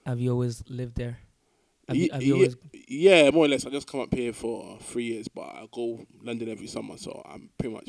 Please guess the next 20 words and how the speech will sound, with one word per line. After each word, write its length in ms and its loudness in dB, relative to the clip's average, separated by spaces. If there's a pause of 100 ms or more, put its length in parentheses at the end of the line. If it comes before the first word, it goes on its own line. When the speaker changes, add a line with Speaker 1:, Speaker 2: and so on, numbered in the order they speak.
Speaker 2:
based 220 -6
in 80 -10
London, 340 -8
really. 220 -4
Speaker 1:
So 360 0
is 220 -4
your 160 -4
family 880 -6
still 300 -8
based 380 -6
in 80 -8
the 60 -8
same 360 -8
location? 560 -8 (560)
Speaker 2:
Yeah, 440 10
but 320 4 (100)
it's 200 -2
a 60 4
thing 300 0
where, 320 0